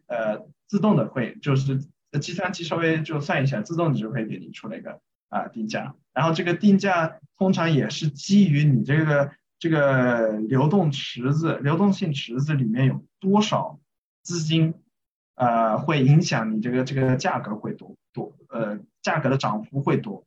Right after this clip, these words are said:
多，多高或者是多低。就是如果你这个流动池子很小，就只有几，呃，几百万美金的话，那，那你这个，呃，价格的涨幅、跌幅会很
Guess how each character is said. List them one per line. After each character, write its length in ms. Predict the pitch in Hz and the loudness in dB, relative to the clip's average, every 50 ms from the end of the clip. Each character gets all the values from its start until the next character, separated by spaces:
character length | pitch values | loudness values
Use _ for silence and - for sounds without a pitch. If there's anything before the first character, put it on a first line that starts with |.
| _ - | _ -8
多， 240 | 113 110 113 - - _ _ _ | -8 -8 -8 -8 -14 _ _ _
多 180 | - 131 131 | 0 0 2
高 240 | 135 165 139 135 139 | 2 2 2 2 0
或 140 | 135 131 123 | 0 -4 -6
者 100 | - 113 | -6 -8
是 160 | - - - | -8 -10 -12
多 180 | - - - - | -12 -14 -16 -16
低。 240 | - - - - - _ _ _ _ _ _ | -14 -14 -16 -16 -18 _ _ _ _ _ _
就 140 | - - 170 | -2 0 2
是 100 | 160 165 | 4 4
如 180 | 160 156 196 208 | 6 6 6 4
果 120 | 202 175 | 4 4
你 160 | 160 139 131 | 4 4 4
这 120 | 127 143 160 | 4 2 0
个 120 | 156 143 | 0 0
流 200 | 139 131 131 151 | 0 2 2 2
动 160 | 180 208 185 | 2 2 0
池 220 | 156 - - 135 139 | 0 -2 -4 -4 -4
子 120 | 151 156 151 139 - - - - | -2 -2 -4 -6 -8 -12 -14 -16
很 240 | - - - 139 | -8 -2 -2 0
小， 340 | 156 - - - - - - _ _ | 0 0 -2 -4 -4 -6 -12 _ _
就 200 | - 139 147 143 | -4 -4 -2 -2
只 220 | - - 131 139 | -4 -2 0 2
有 120 | 175 185 170 | 2 2 2
几， 320 | - - - 107 104 - - _ _ _ | 0 -4 -6 -10 -10 -10 -12 _ _ _
呃， 160 | - 120 120 120 | -10 -10 -10 -8
几 160 | - - 160 | -8 -4 -2
百 120 | 156 139 | 0 0
万 320 | 127 139 139 127 113 107 - - _ | 2 2 2 2 0 -2 -6 -10 _
美 140 | 113 113 101 | -12 -12 -12
金 200 | 98 - 123 131 | -10 -4 -2 -2
的 80 | 135 | -2
话， 260 | - - 110 107 - _ _ _ _ _ _ _ _ | -2 -2 -6 -8 -10 _ _ _ _ _ _ _ _
那， 360 | - 156 143 135 120 104 - - _ _ _ _ _ _ | -2 0 0 0 0 -2 -4 -8 _ _ _ _ _ _
那 180 | - 165 156 143 | -2 0 2 4
你 180 | 135 123 110 | 4 4 4
这 120 | 104 - 135 | 2 2 2
个， 440 | 139 135 120 113 110 104 95 - _ _ | 2 2 2 2 0 -4 -6 -10 _ _
呃， 380 | - 117 110 101 95 95 90 87 87 90 82 80 82 - - _ | -12 -10 -10 -10 -10 -10 -12 -14 -16 -16 -18 -20 -20 -20 -16 _
价 180 | - 175 143 | -2 -2 0
格 140 | 135 135 135 | 0 0 0
的 80 | 135 135 | 0 0
涨 260 | 135 - - 101 107 | -2 -2 -4 -8 -10
幅、 260 | - - - 117 123 135 | -12 -10 -8 -4 -4 -2
跌 240 | 135 135 139 139 | 0 0 2 2
幅 160 | 139 - 117 107 | 0 0 -4 -8
会 180 | - 143 123 | -4 -4 -4
很 180 | - - - | -4 -6 -10